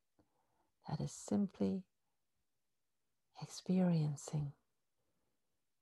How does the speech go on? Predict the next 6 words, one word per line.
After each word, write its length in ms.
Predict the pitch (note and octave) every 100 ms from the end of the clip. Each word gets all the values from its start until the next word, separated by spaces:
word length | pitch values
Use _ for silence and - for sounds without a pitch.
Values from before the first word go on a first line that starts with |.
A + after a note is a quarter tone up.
| _ - -
all 300 | F#3+ F#3 F#3
your 180 | F3+ F3
creations 1040 | - D#3+ D3 C#3+ C#3+ - C#3+ C#3+ - - _ _ _ _ _ _ _ _ _ _ _ _ _ _ _ -
without 300 | G3+ G3+ G3 F3+
any 200 | F3 E3+
judgment. 540 | - D#3 - D3+ D3